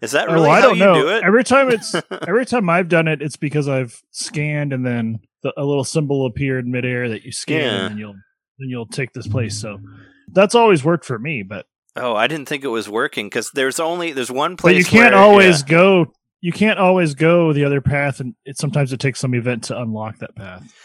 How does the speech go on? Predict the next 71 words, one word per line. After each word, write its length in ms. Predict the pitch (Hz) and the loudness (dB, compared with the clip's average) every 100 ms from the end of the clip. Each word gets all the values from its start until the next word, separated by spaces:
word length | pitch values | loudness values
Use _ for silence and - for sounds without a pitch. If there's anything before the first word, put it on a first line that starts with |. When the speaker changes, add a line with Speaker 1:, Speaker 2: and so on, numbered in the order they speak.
| - _ | -20 _
Speaker 1:
Yeah, 240 | 127 147 139 | 2 2 2
that's 160 | 147 | -2
what 80 | 175 | -2
I 60 | 180 | -4
was 100 | - | -2
trying 200 | 165 143 | -4 -4
to 40 | |
figure 300 | - 120 117 | -4 -4 0
out, 300 | 120 117 95 | 2 2 0
and 120 | 107 104 | -2 -2
I 60 | |
was 140 | 107 127 | -4 -6
looking 200 | 120 113 | -6 -6
online, 320 | 104 110 110 | -4 -2 -4
and 100 | 98 | -4
yeah, 160 | 107 101 | -2 0
a 40 | |
lot 220 | 101 107 | 0 -2
of, 80 | 104 | -4
some 140 | - 110 | -8 -6
of 60 | |
it's, 180 | 104 - | -6 -4
like, 220 | 92 - | -6 -8
events 400 | 98 98 113 117 | -8 -4 -4 -6
and 100 | 87 | -12
stuff, 340 | - 98 90 92 | -8 -6 -6 -8
and 120 | 87 _ _ - - _ _ | -16 _ _ -20 -20 _ _
I'm 140 | 117 139 | -6 -4
just 160 | 147 | -6
confused. 400 | 127 101 143 120 | -8 -8 -6 -6
I'm 80 | 107 | -4
like, 180 | 101 - | -6 -6
"Am 80 | 104 | -4
I 140 | 131 | -6
just 260 | 135 110 - | -6 -12 -6
that 220 | 101 92 | -4 -4
dumb 280 | 87 92 104 | -6 -6 -6
that 100 | 95 | -4
I 60 | 87 | -4
can't 240 | 95 87 | -6 -8
figure 220 | 101 92 92 | -8 -4 -4
out 100 | 87 | -2
how 100 | 92 | -6
to 80 | 85 | -4
go 200 | 92 90 | -6 -6
a 40 | |
different 260 | 90 - 80 | -8 -12 -12
pathway 460 | 82 78 101 104 | -10 -8 -6 -4
on, 200 | 101 90 | -4 -6
on 300 | 85 85 92 - | -10 -12 -16 -12
Pokemon 440 | 110 101 101 98 | -10 -8 -8 -8
Snap?" 360 | - 90 92 101 | -10 -8 -6 -6
But 200 | 98 92 _ - - - - | -6 -6 _ -20 -20 -10 -4
I 60 | |
went, 180 | 123 147 | -4 -2
I 60 | 143 | -2
went 180 | 170 180 | -4 -4
to 80 | 151 | -8
the 80 | 127 | -6
beach 320 | 131 139 - | -6 -6 -6
one 180 | 104 107 | -4 -4
because 240 | 98 104 | -6 -4
I 80 | 101 | -4
know 240 | 110 135 | -2 -4
there's 220 | 131 107 | -2 -4
an 60 | 107 | -2
alternate 400 | 104 - 104 101 | -4 -4 -6 -6
pathway 400 | - 101 - 98 | -2 -2 -2 -4
at 80 | 90 | -6
the 60 | 82 | -6
beach, 520 | 104 92 85 - | -6 -6 -6 -10